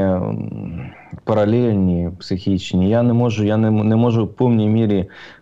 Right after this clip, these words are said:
в, в сферу своїх професійних знань, вони не поширюються на ці, скажімо так, специфічні речі пояснити. Але я можу сказати, що, ну, а що ще залишається говорити? По-перше, ми цю риторику вже чули.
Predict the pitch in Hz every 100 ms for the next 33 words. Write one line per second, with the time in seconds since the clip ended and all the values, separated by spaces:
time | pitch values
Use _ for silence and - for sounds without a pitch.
0 | - 98 101 107 101 - - - 123 117
1 | 98 107 110 104 101 95 98 120 117 104
2 | 98 98 95 98 104 95 101 - 127 101
3 | 90 - 87 87 76 - 87 - 90 87
4 | 90 87 90 - - - 98 - 95 -
5 | 90 87 82 - - - - - - 107
6 | 101 113 98 90 92 98 113 117 110 110
7 | - 101 113 107 131 - 117 139 131 151
8 | 131 - 101 101 92 - 90 87 92 90
9 | 92 95 - - - - - 110 190 185
10 | 165 151 135 117 139 131 135 123 120 123
11 | 117 104 92 98 - 87 80 78